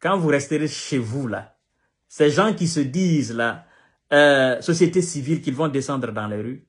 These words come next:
personne ne va sortir. Parce que quand ils demandent, ils disent manifestation, tout le monde pense à l'Axe. Ils pensent que l'Axe est devenu un acquis.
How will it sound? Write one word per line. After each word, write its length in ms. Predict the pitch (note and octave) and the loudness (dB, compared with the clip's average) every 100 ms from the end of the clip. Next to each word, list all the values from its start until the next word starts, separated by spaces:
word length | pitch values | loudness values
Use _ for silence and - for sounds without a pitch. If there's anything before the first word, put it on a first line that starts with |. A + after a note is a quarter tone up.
| - | -8
personne 380 | D3 D3 E3+ C3+ | -6 -4 -4 -2
ne 60 | |
va 160 | A#2 B2 | -2 -2
sortir. 460 | - G#2+ - - - _ _ _ _ _ | -4 -10 -12 -18 -18 _ _ _ _ _
Parce 160 | D3 D3 | -2 2
que 60 | |
quand 220 | F3+ A#3+ C#4 | 4 4 4
ils 160 | G3 | 4
demandent, 340 | D#3 F3+ F3 - | 2 2 0 0
ils 180 | D#3+ C3+ | -2 0
disent 240 | G#3+ D#3+ | 0 0
manifestation, 800 | C3+ C3 B2+ - A#2 - B2 C3 _ _ _ _ _ _ _ | -4 -4 -6 -6 -8 -10 -12 -12 _ _ _ _ _ _ _
tout 140 | D#4+ D4 | 4 4
le 60 | |
monde 300 | G3+ F#3+ D3 | 4 0 0
pense 260 | F#3+ F#3 - | 0 0 -4
à 80 | A2+ | -12
l'Axe. 460 | A2 - - - _ | -10 -10 -10 -16 _
Ils 200 | D4 A#3 | 2 2
pensent 300 | C#4 C#4+ B3+ | 2 0 0
que 100 | - | 2
l'Axe 400 | E3 E3+ A3+ - - | 0 2 -2 -2 -8
est 80 | D3+ | 0
devenu 480 | F#3 F3 F#3+ F#3+ F#3+ | 2 4 2 -2 -2
un 220 | E3+ C#3+ | -2 -2
acquis. 480 | F3 - A3 - | -4 -4 -6 -8